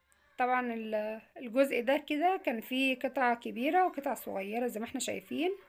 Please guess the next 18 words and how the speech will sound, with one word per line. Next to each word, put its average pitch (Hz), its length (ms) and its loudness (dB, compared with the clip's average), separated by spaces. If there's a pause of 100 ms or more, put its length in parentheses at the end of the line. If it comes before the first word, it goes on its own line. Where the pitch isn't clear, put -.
(2750)
دي 262 140 -4
الفرخة 285 420 0
التالتة 262 400 -2
كده 262 220 0
يا 277 60 2
حبايبي. 277 680 0 (380)
هن-، 226 500 -6 (560)
هنقسم 262 460 2
كده 294 420 4 (760)
الوركين 233 420 -8
لوحدهم 285 840 0
والصدر 208 1120 -6
لوحده. 233 600 -2 (1080)
هبتدي 269 380 4
ان 262 120 4
انا 277 180 8
اشيل 277 260 4
ال-، 220 580 6